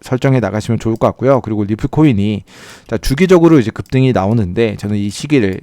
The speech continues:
내년 사월 정도로 예측을 하고 있습니다. 그래서 내년 사월에 리플코인이 폭발할 때 고가 매도 전략 같이,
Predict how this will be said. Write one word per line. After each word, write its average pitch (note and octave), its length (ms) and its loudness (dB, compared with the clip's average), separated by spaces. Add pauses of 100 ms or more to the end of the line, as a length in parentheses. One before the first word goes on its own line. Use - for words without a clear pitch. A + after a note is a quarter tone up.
(120)
내년 A#2 600 0
사월 C3+ 360 4
정도로 C3+ 340 4
예측을 A2 280 -2
하고 G#2 120 -2
있습니다. G2 460 -4 (320)
그래서 G2+ 140 -4
내년 A2+ 300 0
사월에 G#2+ 560 0 (320)
리플코인이 A2 480 -2
폭발할 D3 480 2
때 E3 520 4
고가 E3 360 0
매도 A#2+ 240 2
전략 G2 420 -4
같이, A#2+ 680 -2